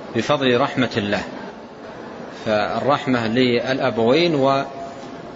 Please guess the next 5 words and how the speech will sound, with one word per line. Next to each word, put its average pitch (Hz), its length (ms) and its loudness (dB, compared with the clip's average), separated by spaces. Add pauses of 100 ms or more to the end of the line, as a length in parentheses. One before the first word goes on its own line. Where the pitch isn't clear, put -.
(140)
ولأطفالهم، 110 920 2 (200)
وكلهم 131 600 4
يدخلون 139 480 4
الجنة 139 420 4
برحمة 135 420 2